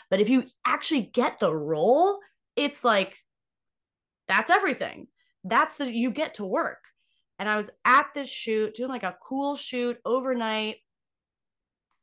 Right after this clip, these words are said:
And I just wanted to go home. I didn't even wanna do the shoot. Like, forget the auditions. I didn't even wanna do the job.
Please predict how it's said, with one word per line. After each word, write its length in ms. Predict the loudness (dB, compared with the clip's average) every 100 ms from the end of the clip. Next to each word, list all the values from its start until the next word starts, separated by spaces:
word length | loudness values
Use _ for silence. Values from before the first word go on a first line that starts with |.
| _
And 160 | -8 -4
I 120 | -4
just 480 | -6 -4 -4 -4 -6
wanted 220 | -10 -8
to 60 | -10
go 220 | -8 -8
home. 440 | -8 -12 -14 -20 -20 _
I 220 | 0 0 -2 -2
didn't 200 | 4 6
even 280 | 8 6 6
wanna 280 | 4 4 4
do 180 | 2 0
the 80 |
shoot. 400 | 0 -4 -4 -6 -6
Like, 160 | -8 -8
forget 520 | -6 -6 0 -2 0
the 100 | 0
auditions. 580 | 0 0 -8 -8 -8 -4
I 100 | -2
didn't 200 | -2 -2
even 120 | -2 -2
wanna 160 | -4
do 140 | -6 -10
the 100 | -12
job. 440 | -8 -4 -4 -6